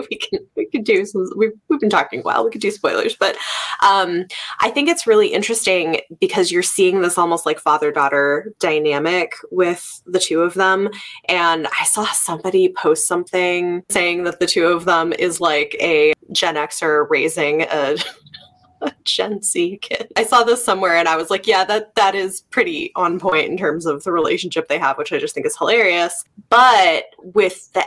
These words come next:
ending of the show, which is interesting, and we can talk a little bit about how maybe this is different from reveals later on, it seems to really be setting us up for a season three arc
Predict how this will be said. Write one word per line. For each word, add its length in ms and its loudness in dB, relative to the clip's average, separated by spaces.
ending 440 0
of 280 -2
the 80 -2
show, 520 0
which 260 -4
is 100 -8
interesting, 460 -4
and 80 -2
we 80 -2
can 120 -8
talk 260 0
a 60 -4
little 240 -2
bit 140 -2
about 240 0
how 180 -6
maybe 280 -4
this 180 -6
is 100 -10
different 440 -4
from 360 -4
reveals 480 0
later 280 2
on, 360 4
it 180 -2
seems 460 2
to 100 -4
really 240 0
be 120 -4
setting 400 -2
us 180 -6
up 140 -2
for 180 -2
a 60 0
season 680 0
three 640 0
arc 480 0